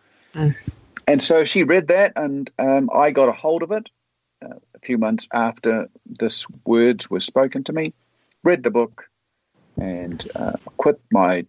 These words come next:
Speaker 2: job pretty much instantaneously and started my own business, which was an I T business back then. Started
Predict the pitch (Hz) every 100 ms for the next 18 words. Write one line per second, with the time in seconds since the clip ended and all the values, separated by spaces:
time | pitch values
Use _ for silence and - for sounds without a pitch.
0 | _ - 110 107 - 120 95 - 110 98
1 | 98 - 104 95 - 95 95 98 90 92
2 | 90 87 90 85 82 78 - _ _ _
3 | - 123 - 156 - 98 90 87 82 85
4 | - 95 104 104 110 - 110 - 123 120
5 | 120 _ _ _ _ - - 135 117